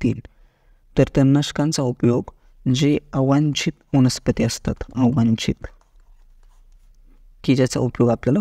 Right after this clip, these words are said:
होऊ शकत नाही, याचं नियंत्रण करण्यासाठी तणनाशकाचा उपयोग केला जातो. तर जे ग्रोमोझोन असते, तर यामध्ये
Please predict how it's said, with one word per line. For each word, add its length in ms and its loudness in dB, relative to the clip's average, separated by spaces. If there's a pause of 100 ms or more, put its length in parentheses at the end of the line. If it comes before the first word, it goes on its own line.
होऊ 120 0
शकत 320 -4
नाही, 300 0 (540)
याचं 440 2
नियंत्रण 420 4
करण्यासाठी 640 -2 (300)
तणनाशकाचा 560 0
उपयोग 260 -4
केला 200 0
जातो. 300 -6 (520)
तर 60 2
जे 140 0
ग्रोमोझोन 640 0
असते, 340 -2
तर 160 -4
यामध्ये 480 0